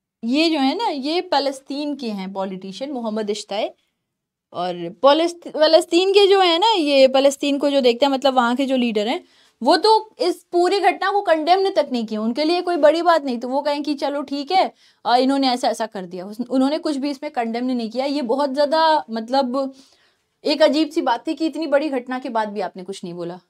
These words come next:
ये बहुत अच्छी खबर है, बहुत इंपॉर्टेंट। यूरोपियन यू-, यूनियन ने अप्रूव किया है पहला ग्रीन बॉन्ड स्टैंडर्ड in the world to combat green washing।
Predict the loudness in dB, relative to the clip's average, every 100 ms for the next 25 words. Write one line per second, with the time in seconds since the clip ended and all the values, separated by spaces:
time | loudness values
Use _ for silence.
0 | _ _ 4 6 6 4 6 6 6 -2
1 | -8 -6 -6 -6 -8 -14 _ _ _ _
2 | _ _ -8 0 0 0 -2 -2 -2 -4
3 | -6 -12 -12 _ _ _ _ _ _ _
4 | 4 8 8 8 4 4 4 4 0 -2
5 | -4 -2 -2 -2 -2 -4 -2 -2 0 2
6 | 2 2 2 4 2 2 2 2 4 6
7 | 6 2 -2 -2 -2 0 -2 0 0 2
8 | 0 -2 -4 -6 2 4 4 0 -2 -2
9 | 0 0 -2 -8 -12 -16